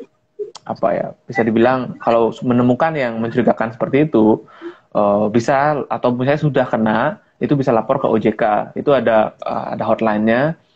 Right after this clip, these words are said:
itu ada nomornya. Setiap bulan tuh O J K punya list yang namanya, eh, list, eh, negatif investasi atau list blacklist lah istilahnya, blacklist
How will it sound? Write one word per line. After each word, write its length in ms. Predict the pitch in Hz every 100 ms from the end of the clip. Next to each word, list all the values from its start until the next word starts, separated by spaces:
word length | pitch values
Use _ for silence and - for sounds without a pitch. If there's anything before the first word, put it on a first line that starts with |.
| -
itu 240 | 160 160 127
ada 240 | 110 110
nomornya. 560 | 110 107 110 123 135 131
Setiap 320 | - 127 117
bulan 240 | 117 123
tuh 140 | 127 127
O 20 |
J 160 | 120 113
K 80 |
punya 240 | - 120 117
list 480 | 113 123 175 - _ _ -
yang 160 | 110
namanya, 560 | 110 107 110 110 110 -
eh, 220 | 107 104
list, 400 | 110 120 - - -
eh, 140 | 202 107
negatif 400 | 110 104 117 113
investasi 560 | 110 107 104 - 123
atau 160 | 113 113
list 320 | 110 110 - -
blacklist 320 | 98 135 143
lah 240 | 139 123 117
istilahnya, 400 | 113 104 107 107
blacklist 480 | 107 123 117 -